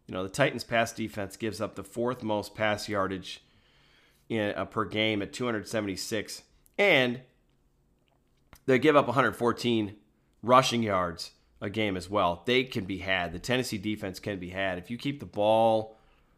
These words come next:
out of the, the Titans' offense's hands and you score and you get in the end zone and you don't take a two-hour nap, I like the Packers' chances to improve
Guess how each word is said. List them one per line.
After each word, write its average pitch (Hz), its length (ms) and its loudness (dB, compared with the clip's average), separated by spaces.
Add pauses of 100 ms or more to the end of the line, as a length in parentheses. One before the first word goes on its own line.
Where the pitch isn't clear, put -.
(240)
out 101 180 4
of 110 100 0
the, 98 220 -4
the 95 140 -12
Titans' 107 420 -2
offense's 104 540 0
hands 117 640 0 (640)
and 110 160 -8
you 95 100 -10
score 127 680 2 (200)
and 98 100 -8
you 98 60 -4
get 117 160 0
in 123 100 2
the 120 120 4
end 120 160 2
zone 120 420 0
and 98 100 -6
you 95 60 -4
don't 117 180 0
take 127 160 -6
a 117 40 -8
two-hour 135 420 4
nap, 135 360 6 (540)
I 92 40 -4
like 101 180 0
the - 40 -16
Packers' 104 380 0
chances 104 460 -2
to 104 140 -6
improve 101 680 0